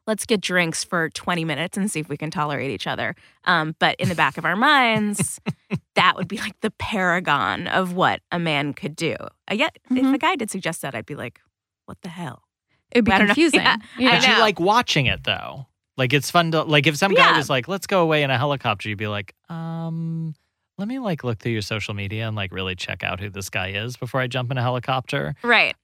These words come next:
Speaker 3: Um, but, like, on the show, oh, yes, queen, get it.
Speaker 1: Totally.
Speaker 3: <laughs>
Speaker 1: Yeah, I know. Like, yeah, have you guys ever seen, like, on some dating profiles, some men will write, like,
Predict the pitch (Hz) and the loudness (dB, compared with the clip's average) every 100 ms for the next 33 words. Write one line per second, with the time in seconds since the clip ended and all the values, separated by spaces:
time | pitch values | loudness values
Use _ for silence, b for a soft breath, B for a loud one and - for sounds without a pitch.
0 | - 117 113 113 117 113 120 139 117 110 | -2 2 2 0 -2 0 2 2 0 0
1 | 135 131 - 160 196 - - 131 107 214 | -2 -2 -2 -4 -4 -6 -10 -8 -6 -4
2 | 262 - 214 285 302 262 320 349 180 196 | -6 -6 -4 -4 -4 -2 0 2 4 2
3 | 370 - 277 403 269 185 190 - - 220 | -2 0 2 4 2 2 0 0 0 4
4 | 220 151 165 196 190 190 160 - B B | 6 4 0 0 2 2 2 -2 B B
5 | 214 - 254 233 135 185 226 269 339 311 | 0 2 2 2 2 -4 -2 2 2 0
6 | - - 220 220 214 190 180 143 175 240 | -4 -4 -2 -2 -2 -2 -2 -4 -4 -4
7 | 233 175 165 170 156 147 147 - 151 151 | -2 -2 -4 -6 -8 -6 -6 -4 -2 0
8 | 135 143 113 82 - 123 98 - | 0 -2 -2 -2 -2 -4 -4 -8